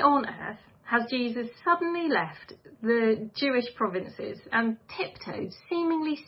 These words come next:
secretly into Gentile territory? Number two, uh, did Jesus just call the Gentiles dogs?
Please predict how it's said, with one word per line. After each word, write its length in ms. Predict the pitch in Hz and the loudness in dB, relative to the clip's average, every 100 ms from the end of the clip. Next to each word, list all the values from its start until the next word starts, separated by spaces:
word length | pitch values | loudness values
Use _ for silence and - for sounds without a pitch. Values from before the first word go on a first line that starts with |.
| - | -4
secretly 760 | 330 - - - - - 220 - _ _ - | -4 -4 -8 -8 -10 -6 -6 -6 _ _ -8
into 400 | 247 233 220 254 | -2 -2 0 -2
Gentile 520 | 226 285 240 202 196 | 0 0 0 2 0
territory? 640 | 190 233 180 - - - - _ _ _ _ _ _ _ _ _ | 0 -2 -2 -4 -12 -14 -16 _ _ _ _ _ _ _ _ _
Number 200 | 196 233 - | -8 -6 -2
two, 260 | 320 165 151 _ _ _ _ _ - | 0 0 -6 _ _ _ _ _ -6
uh, 500 | - 233 240 233 233 240 - 226 | 2 4 6 6 4 0 -6 -10
did 540 | 285 330 359 370 - - | -4 0 0 0 -6 -2
Jesus 480 | 302 240 202 214 220 | -2 -2 -2 -2 -2
just 280 | - 240 233 - | -2 -2 -2 -8
call 260 | - 240 233 | -2 -2 0
the 120 | 226 | 0
Gentiles 640 | 226 220 208 214 208 208 196 | 2 0 0 2 2 0 0
dogs? 420 | 220 175 - - | 0 0 -4 -16